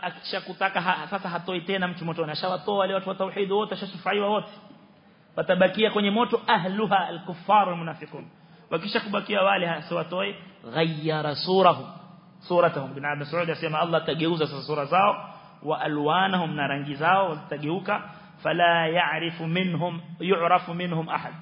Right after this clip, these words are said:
Hatotambulikanwa tena. Baada ya kugeuzwa, khalas. Thumma istadalla bihadithi Abi Huraira. Hadithi ya babake Ibrahim alivyogeuzwa fisi.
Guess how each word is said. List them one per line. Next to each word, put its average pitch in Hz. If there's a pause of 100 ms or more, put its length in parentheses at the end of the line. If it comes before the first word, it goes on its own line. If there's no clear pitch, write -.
(300)
Hatotambulikanwa 208
tena. 196
Baada 202
ya 208
kugeuzwa, 220
khalas. 190 (1200)
Thumma 180
istadalla 160
bihadithi 165 (300)
Abi 143
Huraira. 131 (360)
Hadithi 147
ya 139
babake 139
Ibrahim 139
alivyogeuzwa 143
fisi. 123